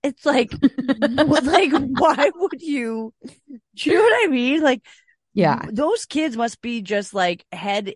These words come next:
Speaker 1: in the sand. Like, we don't, I, I, yeah, I,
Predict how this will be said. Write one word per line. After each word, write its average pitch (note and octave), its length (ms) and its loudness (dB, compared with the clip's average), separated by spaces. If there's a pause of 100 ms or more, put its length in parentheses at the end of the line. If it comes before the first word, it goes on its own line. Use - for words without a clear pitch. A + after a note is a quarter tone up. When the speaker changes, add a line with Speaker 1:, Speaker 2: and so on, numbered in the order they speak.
(120)
Speaker 1:
in G3 380 -8
the F3+ 100 -6
sand. E3+ 560 0
Like, D3+ 360 -2 (220)
we F3+ 200 -8
don't, D#3 440 -6 (220)
I, F3+ 320 0
I, F3 260 -2 (100)
yeah, E3 300 -4 (300)
I, E3+ 160 -4